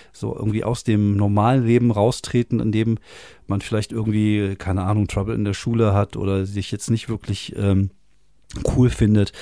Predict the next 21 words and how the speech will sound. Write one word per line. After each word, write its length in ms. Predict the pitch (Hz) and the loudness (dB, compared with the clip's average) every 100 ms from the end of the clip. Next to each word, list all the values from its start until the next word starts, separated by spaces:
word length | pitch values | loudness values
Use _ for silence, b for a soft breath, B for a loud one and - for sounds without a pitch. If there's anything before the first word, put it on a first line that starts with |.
| B B | B B
und 120 | 113 104 | -6 -2
dann 160 | 104 | 2
halt 160 | 101 95 | 0 0
irgendwie 260 | 104 101 | -4 -4
gewisse 480 | 98 95 98 107 - | -6 -8 -4 -4 -2
Dinge 240 | 104 110 104 | 2 2 2
zu 160 | 117 | -2
erleben, 460 | 104 101 107 107 104 B B B B - - | -2 2 4 2 0 B B B B -10 -2
die, 260 | 98 95 | 0 2
äh, 280 | 95 110 95 | 0 -2 -4
die 120 | 98 | -2
außergewöhnlich 680 | 98 110 117 95 85 90 90 | -2 -2 -2 -2 -4 -8 -10
sind. 260 | - 90 95 | -10 -10 -12
Und 120 | 98 | -8
das 160 | - 120 | -6 -4
ist, 240 | - - | -6 -8
äh, 480 | - 113 113 113 113 B B | -4 0 2 2 0 B B
ist 180 | - - | -4 2
halt 140 | 170 | 2
dieses 180 | 170 156 | 2 4
Motiv, 500 | 156 - 175 185 - | 4 4 -2 -2 -4